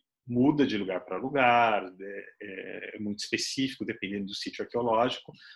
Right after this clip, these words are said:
mas a picareta, você não vai usar a picareta assim com tanta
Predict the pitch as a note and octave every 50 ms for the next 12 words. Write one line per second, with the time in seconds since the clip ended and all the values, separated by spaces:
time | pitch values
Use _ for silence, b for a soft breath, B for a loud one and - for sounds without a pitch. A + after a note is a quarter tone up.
0 | B B _ C#3 C3 C3 D3+ F3 F#3 C#3+ - - _ _ - F#2+ - - - -
1 | - - B2+ B2+ - C#3+ - - D#3 C3 A#2+ A#2+ C3 F3+ - - - G#2+ E2 D#2+
2 | - _ - - - G2 C3+ D#3 F3 D#3+ D3 B2 G#2 - G#2 - - - - A2
3 | G2+ G2+ G#2 G#2 - - - - - - G#2+ G#2 - G#2+ G#2 G#2 G#2 - A2+ A#2+
4 | C3 C3+ C3+ B2+ A#2 G#2+ G2+